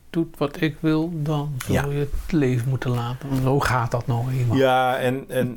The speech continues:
Speaker 2: <laughs> nou ja, misschien weet je nog dat die, eh, Jacobus de Meerdere ook onthoofd
Speaker 1: Ja.
Speaker 2: is door Herodes. Dus da-, daar zit een, een lijn in, hè?
Speaker 1: Ja,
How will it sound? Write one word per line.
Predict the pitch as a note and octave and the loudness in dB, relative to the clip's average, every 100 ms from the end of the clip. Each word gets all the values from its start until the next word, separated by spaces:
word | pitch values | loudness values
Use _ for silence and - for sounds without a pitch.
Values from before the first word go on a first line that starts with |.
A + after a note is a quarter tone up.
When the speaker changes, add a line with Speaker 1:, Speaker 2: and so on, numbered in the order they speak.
| - | -8
Speaker 2:
<laughs> | - | -8
nou | F3+ B2+ | -2 0
ja, | A2+ | 2
misschien | B2 C3 - B2+ | 0 -4 0 0
weet | B2 B2+ B2 | 2 0 0
je | |
nog | B2 A#2+ | 0 0
dat | - A#2 - | 0 0 2
die, | A2+ G#2+ - - - | 2 0 -4 -20 -16
eh, | - A2+ A2+ | -2 0 2
Jacobus | A#2 A2 C3+ B2+ A2+ G#2+ | 2 2 2 2 2 2
de | A2 | 2
Meerdere | A#2 B2 A#2+ A2+ A2+ | 2 2 2 0 0
ook | B2 C#3 - | 0 -2 -2
onthoofd | - D3+ C3+ D3+ D3 | -2 0 2 0 0
Speaker 1:
Ja. | E3+ F3 | 0 0
Speaker 2:
is | B3+ - | 0 0
door | C3 A2 | 0 0
Herodes. | A#2+ B2 B2+ C3+ D3 - | 0 2 2 2 0 0
Dus | C3+ - | -2 -2
da-, | B2+ C#3 C#3 | 0 0 2
daar | C#3 | 0
zit | C3+ C#3+ | 0 0
een, | C#3+ C3+ | 0 0
een | C#3 | 2
lijn | C3 A2+ G2+ G2 | 2 4 2 2
in, | G2 G#2 | 2 0
hè? | D3+ | 0
Speaker 1:
Ja, | F3+ E3 E3+ E3+ E3+ | 0 2 2 0 -2